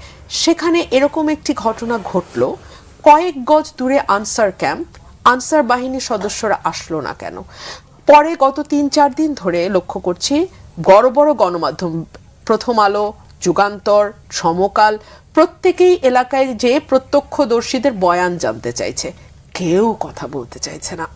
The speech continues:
<clears throat> এই ভয়টা কেন? বিএনপির অ্যাক্টিং চেয়ারম্যান জনাব তারেক রহমান একটা প্রশ্ন তুলেছেন,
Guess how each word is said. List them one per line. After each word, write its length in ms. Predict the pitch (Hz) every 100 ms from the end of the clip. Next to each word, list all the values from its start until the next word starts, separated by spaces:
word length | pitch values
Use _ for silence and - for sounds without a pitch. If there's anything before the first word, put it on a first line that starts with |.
| -
<clears throat> 240 | - 262
এই 120 | 220 208
ভয়টা 420 | 170 165 151 92
কেন? 320 | - 104 120 - - - - -
বিএনপির 380 | 196 262 269 302
অ্যাক্টিং 400 | 226 247 320 302
চেয়ারম্যান 420 | 285 269 262 277
জনাব 200 | 226 214 208
তারেক 320 | 214 220 -
রহমান 240 | 233 254
একটা 160 | 247 233
প্রশ্ন 400 | - 202 - 208
তুলেছেন, 420 | 196 175 175 220